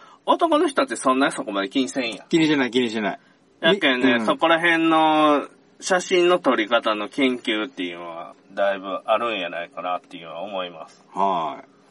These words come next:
Speaker 2: い。はい。なかなかですね。
Speaker 1: で、そういうとこ一緒やないですか。やけん、
Speaker 2: はい。
Speaker 1: ほとんどね、あの、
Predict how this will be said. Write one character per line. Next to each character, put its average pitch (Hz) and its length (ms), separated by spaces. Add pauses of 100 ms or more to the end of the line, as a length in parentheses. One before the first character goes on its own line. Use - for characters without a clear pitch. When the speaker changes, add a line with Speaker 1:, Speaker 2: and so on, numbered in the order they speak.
(100)
Speaker 2:
い。 - 20
は 85 220 (200)
い。 - 40
な 98 100
か 113 120
な 107 100
か 101 120
で 85 80
す 87 120
ね。 90 140 (240)
Speaker 1:
で、 135 300 (400)
そ 202 140
う 196 40
い 202 40
う 196 40
と 269 120
こ 113 120
一 - 120
緒 - 140
や 123 80
な 95 60
い 85 40
で 87 60
す - 100
か。 - 200 (120)
や 254 160
け 285 100
ん、 - 40
Speaker 2:
は 180 180
い。 - 60 (400)
Speaker 1:
ほ 220 140
と 359 180
ん 311 80
ど 135 140
ね、 113 280
あ 104 100
の、 104 520